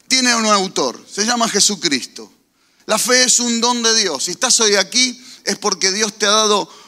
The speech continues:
una medida de fe. Y solamente lo puede saber la persona que tiene relación con Dios, que Dios le da la fe, pero a todos nos ha dado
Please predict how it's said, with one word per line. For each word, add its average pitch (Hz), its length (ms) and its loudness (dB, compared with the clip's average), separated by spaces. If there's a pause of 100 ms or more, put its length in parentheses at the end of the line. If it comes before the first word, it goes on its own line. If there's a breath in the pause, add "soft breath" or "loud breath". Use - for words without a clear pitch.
(120)
una 226 400 2
medida 202 880 0
de 143 120 0
fe. 107 360 -4 (3000)
Y - 80 0
solamente 254 600 2
lo 226 140 0
puede 214 260 0
saber 190 360 0
la 170 180 -2
persona 180 880 0 (320)
que 135 120 -12
tiene 196 360 -2
relación 147 680 -2
con 202 220 -6
Dios, 247 340 -2
que 135 140 -8
Dios 156 240 -4
le 156 100 -6
da 185 160 0
la 226 140 -2
fe, 262 260 -4 (320 loud breath)
pero 226 160 0
a 226 100 -4
todos 254 240 0
nos 220 360 -2
ha 233 80 0
dado 233 360 0